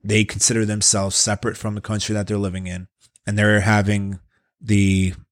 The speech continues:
main government's will being imposed on them. You know, they've been living a certain way for a long time, hundreds of years, maybe even thousands of years. And now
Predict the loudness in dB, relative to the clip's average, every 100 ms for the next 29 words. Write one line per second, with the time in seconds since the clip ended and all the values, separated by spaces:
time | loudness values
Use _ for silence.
0 | _ _ -4 2 2 4 4 4 0 -2
1 | 0 0 0 -4 _ -2 2 4 4 0
2 | 0 0 0 0 2 0 -2 -2 -4 -6
3 | -12 -20 -8 -2 2 2 2 2 2 2
4 | 2 0 0 -2 0 0 0 -4 -6 -4
5 | -2 -2 -2 -2 -4 -4 -4 -2 -2 -2
6 | 0 2 4 4 2 -2 -2 -4 0 0
7 | 0 2 4 2 0 0 0 0 -4 -8
8 | -20 -20 -12 0 4 4 2 0 -4 -12
9 | -20 _ -8 0 4 4 2 0